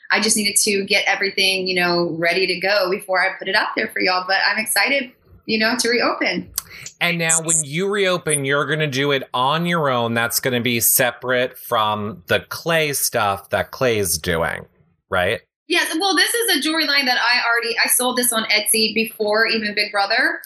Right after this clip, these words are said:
Speaker 2: Okay.
Speaker 1: When I went on Big Brother, I had to close down my shop because obviously, you know, I was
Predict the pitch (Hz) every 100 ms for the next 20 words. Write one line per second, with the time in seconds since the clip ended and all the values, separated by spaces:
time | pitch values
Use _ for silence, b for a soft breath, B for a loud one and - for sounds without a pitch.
0 | - 139 127 120 - - _ 262 262 254
1 | 262 285 254 254 262 233 233 233 226 208
2 | 233 240 - 233 226 214 208 202 233 214
3 | - 220 220 202 196 196 - - 180 226
4 | _ _ - 220 202 196 - 196 196 196
5 | 196